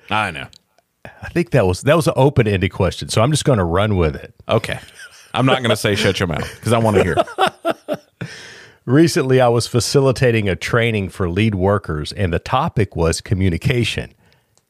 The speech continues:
Speaker 2: It was a great group, and the conversations were this treasure chest of observations. During that class, we simplified the communication process to three key elements: observation, consideration, and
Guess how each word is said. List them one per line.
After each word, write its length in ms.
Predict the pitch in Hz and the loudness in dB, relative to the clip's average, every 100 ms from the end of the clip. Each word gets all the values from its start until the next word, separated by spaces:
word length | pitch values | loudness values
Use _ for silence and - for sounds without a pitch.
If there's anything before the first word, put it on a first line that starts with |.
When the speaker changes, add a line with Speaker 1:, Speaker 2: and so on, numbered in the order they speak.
| _ | _
Speaker 2:
It 100 | 120 | -8
was 200 | 110 104 | -6 -6
a 100 | 90 | -8
great 760 | 87 87 117 104 117 127 107 92 | -10 -10 -4 0 2 2 0 -4
group, 460 | 90 104 95 73 - - - - | 0 2 2 -2 -10 -20 -12 -2
and 140 | 113 | 2
the 60 | 110 | 2
conversations 840 | - 143 127 107 131 127 123 95 | 2 0 0 0 0 2 0 0
were 140 | 95 95 | 0 0
this 220 | 85 - | 0 -4
treasure 460 | - 110 101 101 | -4 0 0 -2
chest 400 | 90 - 87 - | -4 -2 -2 -2
of 100 | 82 | -2
observations. 880 | 85 82 80 71 80 80 - 65 - - _ _ - - - 101 | 0 0 -2 -4 -2 -4 -8 -12 -16 -20 _ _ -20 -20 -10 -4
During 420 | 95 160 196 170 | 2 2 2 2
that 200 | 127 113 | 2 2
class, 400 | - 110 98 - | 2 2 2 0
we 80 | 110 | -2
simplified 840 | - 135 143 151 143 127 117 101 | 0 0 0 0 0 2 0 0
the 80 | 98 | -4
communication 680 | - 104 113 - 101 - 90 | -2 0 0 0 -2 -2 -2
process 520 | 98 90 - 95 - | 0 0 0 -2 -2
to 100 | 90 | -6
three 280 | - 98 101 | -2 0 0
key 200 | - 98 | 2 2
elements: 460 | 82 67 - - - - - - - | 2 -2 -8 -12 -14 -20 -20 -20 -6
observation, 1000 | 85 87 87 80 113 160 143 160 151 147 _ | -4 -2 -4 -2 0 0 0 0 0 -2 _
consideration, 1040 | - 90 - 80 78 101 113 - 113 107 98 - | -10 -6 -4 -2 0 0 0 -2 -2 -2 -6 -6
and 500 | 98 92 92 87 - | -4 -2 -2 -4 -8